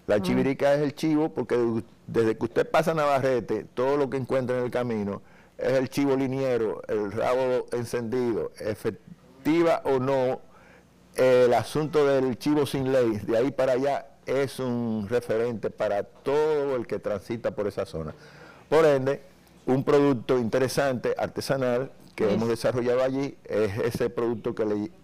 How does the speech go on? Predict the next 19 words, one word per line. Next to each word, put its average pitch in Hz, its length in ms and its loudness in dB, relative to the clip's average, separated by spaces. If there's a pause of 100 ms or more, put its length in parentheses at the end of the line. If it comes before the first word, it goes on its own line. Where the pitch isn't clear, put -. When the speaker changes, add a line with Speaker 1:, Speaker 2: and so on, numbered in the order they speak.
Speaker 1:
han 117 200 -2
llamado 110 320 -2
la 104 160 -2
chivirica. 98 680 -6
Speaker 2:
¿Que 208 120 -2
es 190 80 -4
como 170 840 -6 (120)
una 190 140 -4
imagen? 233 380 -2 (260)
Speaker 1:
Sí, - 180 0
es 151 80 6
una 135 160 0
imagen, 139 520 -2
eh, 107 200 0
Speaker 2:
Es 185 120 -6
como 127 40 -2
Speaker 1:
entallado 120 460 0
en 139 80 -4
madera. 131 460 -2